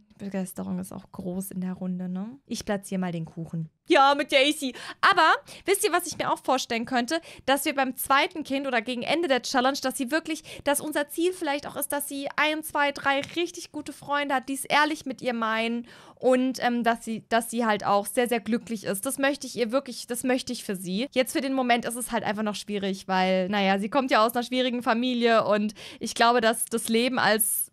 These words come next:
Jet-Set-Girl, ne, das wie ein Sternchen vom Himmel gefallen ist, auch einfach schwierig ist. Oh, way, die Childbirth-Mod hatte auch ein Update.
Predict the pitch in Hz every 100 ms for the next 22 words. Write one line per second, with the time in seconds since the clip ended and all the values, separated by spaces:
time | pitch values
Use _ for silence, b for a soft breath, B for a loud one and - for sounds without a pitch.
0 | - 196 240 240 - 240 - 240 240 247
1 | 247 254 254 - _ - 247 254 233 -
2 | - - _ - 185 151 240 240 - 247
3 | 262 269 240 254 262 240 240 220 220 214
4 | - 175 180 - 180 170 185 139 170 -
5 | - 226 254 269 262 220 208 240 294 269
6 | 202 196 - 233 240 233 208 - 214 220
7 | 196 190 - 320 _ - 208 190 190 196
8 | -